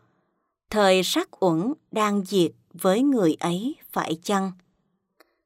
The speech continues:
Người đang tử cõi vô sắc, thọ uẩn đang diệt, mà sắc uẩn chẳng phải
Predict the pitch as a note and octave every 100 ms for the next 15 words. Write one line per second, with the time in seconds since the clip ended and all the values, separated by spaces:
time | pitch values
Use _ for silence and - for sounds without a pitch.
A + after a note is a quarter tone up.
0 | _ - G#3+ G#3 F#3+ F3+ A3+ A3+ A3+ G#3
1 | F#3 C#3 E3+ D4+ D#4+ _ - F3+ C#3+ E3
2 | A#3 G3+ F#3+ F3+ - D#4+ - _ _ _
3 | _ _ _ - G#3+ D#3+ D3+ - F3+ D#3
4 | A#3+ A3+ A3+ G#3+ G3 G3+ E3 - _ _
5 | _ _ _ F#3+ F#3 F3 F3 D#4 F4+ -
6 | F#3+ D#3+ G#3+ E4 _ _ - G#3+ D#3+ E3+
7 | A#3+ - C3 E3+